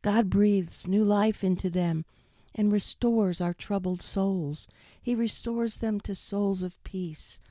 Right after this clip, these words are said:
souls of joy and trust and loving relationships. May we, like the Siwu people of Ghana, prioritize our relationship with God above all else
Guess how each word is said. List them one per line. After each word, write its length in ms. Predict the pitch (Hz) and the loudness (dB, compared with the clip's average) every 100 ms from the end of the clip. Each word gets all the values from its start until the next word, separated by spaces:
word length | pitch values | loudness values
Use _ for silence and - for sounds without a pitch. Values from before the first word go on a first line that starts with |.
| _ _ | _ _
souls 500 | - - 254 240 208 | -8 -2 0 0 -2
of 200 | 202 165 | -4 -4
joy 680 | - 196 190 180 165 147 151 _ _ _ - | -4 0 2 2 0 -4 -10 _ _ _ -8
and 180 | 175 160 | -6 -6
trust 760 | - 202 180 165 - - - - _ - | -4 0 0 -2 -6 -14 -16 -20 _ -4
and 180 | 175 165 | 0 2
loving 320 | 175 170 160 | 0 0 0
relationships. 1080 | 160 156 156 151 156 147 - 147 - - - _ _ _ _ _ _ _ _ | 0 -2 -2 -4 -8 -8 -8 -8 -10 -16 -20 _ _ _ _ _ _ _ _
May 200 | 214 226 | 2 4
we, 460 | 202 233 247 135 139 _ _ - | 6 6 6 4 -2 _ _ -4
like 220 | 180 202 | -2 0
the 80 | 190 | -2
Siwu 500 | - 214 208 202 190 | -4 0 0 2 0
people 400 | 202 190 185 185 | 0 0 0 -2
of 140 | 175 | -2
Ghana, 400 | 175 165 165 160 - - - - | -4 -2 -2 -4 -8 -20 -18 -4
prioritize 840 | 208 208 208 208 - 196 190 - - | 0 4 4 2 -2 -2 -2 -4 -8
our 200 | 196 254 | 0 2
relationship 840 | 226 170 160 151 - 147 - 165 | 4 2 0 -2 -6 -6 -8 -10
with 160 | 156 - | -10 -6
God 400 | 165 151 147 143 - _ - | -4 -2 -4 -6 -14 _ -4
above 340 | 160 175 180 | 2 4 4
all 240 | 185 185 | 4 4
else 480 | 196 190 175 - - | 2 0 -6 -10 -16